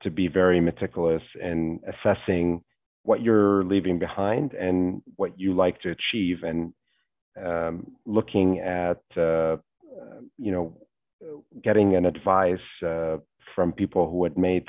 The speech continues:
similar moves, talking to, uh, as many people, um, on, in both ends, you know, both on the industry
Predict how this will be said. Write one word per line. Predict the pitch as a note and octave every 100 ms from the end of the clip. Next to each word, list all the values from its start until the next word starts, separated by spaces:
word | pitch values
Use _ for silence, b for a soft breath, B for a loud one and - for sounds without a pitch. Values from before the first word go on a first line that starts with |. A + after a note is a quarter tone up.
| -
similar | F2+ E2 D#2+
moves, | E2+ F2+ F#2 F#2+ - - - -
talking | - F#2+ - F2+ E2+ -
to, | F2 E2+ E2+ E2+ E2 _ _ _ _ _
uh, | F#2 F2 F#2+
as | F2+
many | G2 F#2+ F#2+
people, | - F2+ E2+ E2+ E2 E2+ - _ _ _ _ F2
um, | E2 D#2+ D#2+ E2 -
on, | F#2 F2+ D#2+ -
in | G2
both | E2+ G2+ G#2
ends, | F2 E2+ D#2+
you | F2
know, | E2
both | E2+ E2+ -
on | D#2+ D#2+
the | D#2 D#2+
industry | F2+ F2 - F2+